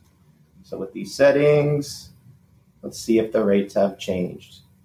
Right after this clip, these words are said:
Yeah, not much change, pretty much the same as yesterday, a little higher than it was last week.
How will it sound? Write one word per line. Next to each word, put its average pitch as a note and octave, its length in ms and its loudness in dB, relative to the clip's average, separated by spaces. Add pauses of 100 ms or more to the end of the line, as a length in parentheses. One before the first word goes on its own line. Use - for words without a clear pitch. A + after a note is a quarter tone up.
(160)
Yeah, F3+ 160 6
not D#3 160 6
much D3 160 0
change, C3+ 320 4
pretty A#2+ 140 2
much A#2+ 120 2
the - 60 -14
same B2 140 4
as A#2 60 2
yesterday, A#2+ 460 2
a - 60 -20
little G#2+ 200 -2
higher A2+ 300 4
than A#2 100 4
it A2 60 2
was A2+ 320 2
last A2 260 4
week. C3 300 -2